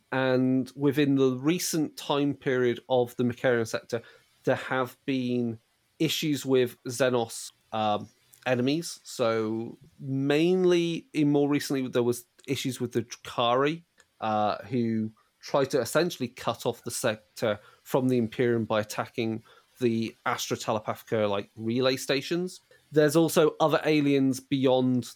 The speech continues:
the edge of known space that aren't even the, the ones we commonly associate with, with, uh, Warhammer forty thousand. So there is discussion of them, and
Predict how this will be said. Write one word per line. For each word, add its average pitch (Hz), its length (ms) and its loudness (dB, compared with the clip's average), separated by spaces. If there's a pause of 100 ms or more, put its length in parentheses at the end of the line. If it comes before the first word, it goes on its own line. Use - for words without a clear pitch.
the 127 160 2
edge 123 260 2
of 113 380 -2 (240)
known 127 420 2
space - 680 -4
that 117 140 -2 (360)
aren't 120 240 0
even 113 480 -2 (400)
the, 113 240 4 (100)
the 120 80 0
ones 117 320 0
we 110 360 -2 (340)
commonly 127 480 4
associate 107 480 -2
with, 120 200 -8 (100)
with, 117 220 -2
uh, 104 200 0
Warhammer 107 400 -4
forty - 300 -10
thousand. 120 560 -4 (260)
So 143 540 2 (400)
there 160 180 4
is 180 200 2
discussion - 520 -4
of 107 140 0
them, 113 240 -2
and 135 360 2